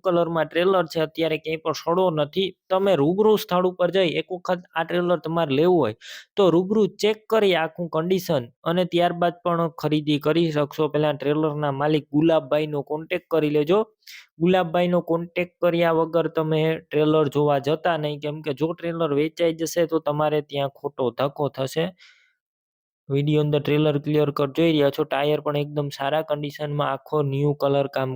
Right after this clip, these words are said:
કરાવેલું છે. નેવું ફૂટનું આ મોટા ટ્રેક્ટરનું નેવું ફૂટનું ટ્રેલર છે અને ઓગણીસો અઠ્ઠાણુંના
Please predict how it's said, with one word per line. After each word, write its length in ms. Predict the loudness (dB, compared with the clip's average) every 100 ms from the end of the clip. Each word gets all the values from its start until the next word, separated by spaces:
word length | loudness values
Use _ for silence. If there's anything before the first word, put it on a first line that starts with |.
| -2
કરાવેલું 540 | 0 2 0 -2 -4 -4
છે. 80 | -6 -8 _ _ _ _ _ _ _ _ _ _ -2
નેવું 420 | 0 2 2 2
ફૂટનું 380 | -2 -2 0 2
આ 40 | 2 0
મોટા 300 | -2 0 -4
ટ્રેક્ટરનું 680 | -2 -8 _ -4 -2 -4 -4
નેવું 260 | 0 0 0 -2
ફૂટનું 380 | -4 -4 -4 -2
ટ્રેલર 420 | 2 2 2 0 0
છે 140 | -2 -2 -8 _ _ _ _ _ _
અને 200 | 0 2 0 0
ઓગણીસો 520 | 0 2 2 2 2 0 2
અઠ્ઠાણુંના 680 | -2 -2 -2 0 0 0